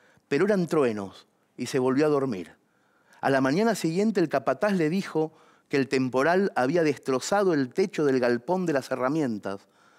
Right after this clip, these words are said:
pero que se lo iban a mostrar cuando estuviera arreglado. Lo trataban con mucho respeto. Por lo visto había dejado de ser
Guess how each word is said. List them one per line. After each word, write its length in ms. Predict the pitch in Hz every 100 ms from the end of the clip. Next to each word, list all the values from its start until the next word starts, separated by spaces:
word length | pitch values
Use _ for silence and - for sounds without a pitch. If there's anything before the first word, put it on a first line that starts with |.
| - -
pero 220 | - 131 -
que 320 | 143 139 -
se 160 | - 143
lo 140 | 143
iban 180 | 208 202
a 80 | 156
mostrar 420 | 139 - 196 190
cuando 220 | 165 135
estuviera 360 | - 131 165 151
arreglado. 600 | 135 113 101 90 87 - _ _ _ _
Lo 160 | 135 147
trataban 480 | 147 139 233 240 196
con 260 | 151 156
mucho 440 | 185 247 277 - 175
respeto. 640 | 160 - 120 101 87 95 _ _ _ _ _ _
Por 140 | - 143
lo 160 | 151 185
visto 320 | 240 - 196
había 220 | 165 196
dejado 460 | 165 - 190 196 156
de 80 |
ser 380 | 135 - 196 185